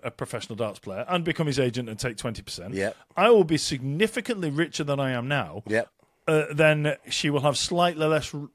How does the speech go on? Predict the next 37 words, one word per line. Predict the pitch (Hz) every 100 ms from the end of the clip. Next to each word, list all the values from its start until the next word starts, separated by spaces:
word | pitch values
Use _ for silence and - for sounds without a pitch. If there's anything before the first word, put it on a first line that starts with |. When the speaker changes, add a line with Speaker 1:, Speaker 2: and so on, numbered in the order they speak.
| 147
Speaker 1:
uh, | 139
reason | 139 147 120 123
to | 127
divorce | 117 120 101
me. | 98 -
Speaker 2:
Yeah. | 143 80 _ _ _ _ _ -
And, | -
Speaker 1:
It's, | 147 -
Speaker 2:
and, | - -
Speaker 1:
it's | 180 -
all | 214
coming | 151 123
together, | 107 127 104
Speaker 2:
yeah. | 73
Speaker 1:
Baz. | -
This | 151
is | 120
perfect. | - 120 - 104 - - _ _ -
What | 208 240
have | 220
you |
got | 254 233
next, | 254 143
Baz, | 147 120
that | 156
is | 135
slightly | - 160 170 165 165
more | 156 151
serious | - 156 147 143
than | 156
the | 143
ones | 143 139
I've | 175 143
been | 117
coming | 120 110
up | 104 104
with? | 98